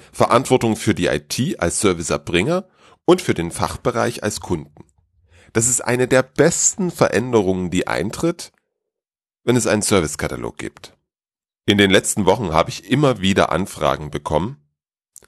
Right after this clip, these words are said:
wann es endlich wieder das Webinar in sieben Schritten zum I-T-Service-Katalog, den deine Nutzer lieben werden, gibt. Ich habe nachgeguckt.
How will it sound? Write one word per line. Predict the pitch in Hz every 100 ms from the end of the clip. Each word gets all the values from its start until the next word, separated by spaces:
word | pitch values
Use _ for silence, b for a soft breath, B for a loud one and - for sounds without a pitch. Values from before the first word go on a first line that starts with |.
| b b
wann | - 98 131
es | -
endlich | 90 90 90 -
wieder | 85
das | 78 76
Webinar | 82 76 80 71 71 92 117 _
in | - 82
sieben | 82 95 131 139
Schritten | - 90 - 90
zum | - 82
I-T-Service-Katalog, | - 80 - - - 71 76 - - 87 92 135 - b b b -
den | 101 95
deine | 87 85
Nutzer | 87 92 -
lieben | 90 87 82 71
werden, | 64 50 -
gibt. | - - - _ _ _ _ _ _ _ _
Ich | -
habe | 110
nachgeguckt. | 117 135 - - 73 - -